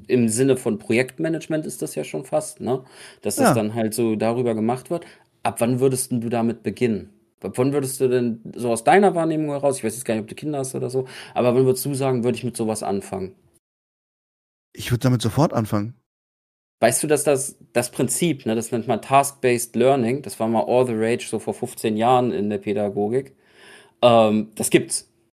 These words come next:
Speaker 1: Das
Speaker 2: Okay,
Speaker 1: ist
Speaker 2: und warum
Speaker 1: eins
Speaker 2: hat sich das nicht durchgesetzt?
Speaker 1: Warum sich das, das ist, ähm, Pa-, Task-Based Learning hat sich nicht an allen Schulformen durchgesetzt. Das hat sich vor allen Dingen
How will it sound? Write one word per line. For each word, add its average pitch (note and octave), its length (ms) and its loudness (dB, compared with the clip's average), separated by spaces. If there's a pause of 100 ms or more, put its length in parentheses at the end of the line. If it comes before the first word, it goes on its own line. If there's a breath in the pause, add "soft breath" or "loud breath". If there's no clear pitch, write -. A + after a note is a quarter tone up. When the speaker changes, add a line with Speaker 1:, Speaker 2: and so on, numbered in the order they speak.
(580)
Speaker 1:
Das - 160 -4
Speaker 2:
Okay, F3 120 4
Speaker 1:
ist E3+ 80 10
Speaker 2:
und F3+ 100 8
warum F#3+ 200 6
Speaker 1:
eins G3 100 0
Speaker 2:
hat F#3 80 -8
sich D#3+ 80 -4
das E3+ 180 -2
nicht D#3 100 -2
durchgesetzt? F3+ 580 -2 (640)
Speaker 1:
Warum - 180 4
sich D#3 120 -6
das, - 180 -6
das G#2 220 -4
ist, - 380 -2
ähm, A2 600 4 (1080)
Pa-, C#3+ 140 -8
Task-Based D#3+ 640 0
Learning D3+ 360 2
hat C#3 120 -4
sich C3 140 -8
nicht C3+ 140 -6
an C3 160 -2
allen D3+ 240 2
Schulformen G#3 480 0
durchgesetzt. G#3+ 680 -4
Das - 140 -10
hat C#3 140 -8
sich C3+ 200 -6
vor - 160 2
allen D3+ 380 0
Dingen D3 460 -2